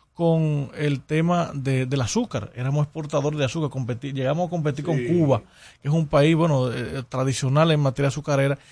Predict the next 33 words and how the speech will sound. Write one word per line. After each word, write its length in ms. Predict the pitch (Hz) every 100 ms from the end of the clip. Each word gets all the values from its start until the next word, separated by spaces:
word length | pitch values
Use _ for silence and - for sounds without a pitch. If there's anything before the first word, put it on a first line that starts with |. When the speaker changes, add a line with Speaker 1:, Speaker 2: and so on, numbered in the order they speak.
| - _
Speaker 1:
y, 340 | 190 190 202 -
eh, 260 | 156 151 -
con 200 | 165 160
el 100 | 156
tabaco 380 | 156 143 185 175
nos 100 | 160
pasó 240 | - 131 156
igual 200 | 147 151
en 80 |
un 140 | 151 156
momento. 460 | 143 131 123 117
Speaker 2:
Ujú. 60 | 123 170
Speaker 1:
Sin 60 |
embargo, 420 | 202 170 131 123 - _ - -
con 140 | 156
el 80 | 156
cacao 520 | 151 - 170 147 131
nunca, 560 | 139 185 214 190 - 151
gracias 360 | 151 156 147
a 80 | 135
Dios, 320 | 135 143 -
nos 360 | 135 151 160 - _ - _
debilitamos. 760 | 147 147 139 117 123 113 107 -
Y 100 | 151
eso 140 | 175 202
es 100 | 170
una 300 | 185 175 147
gran, 500 | 131 151 160 170 160
eh, 220 | - 131
un, 380 | - 143 135 143
una 240 | 147 160 156
gran 180 | 151 170
experiencia 760 | 165 139 135 147 151 135 143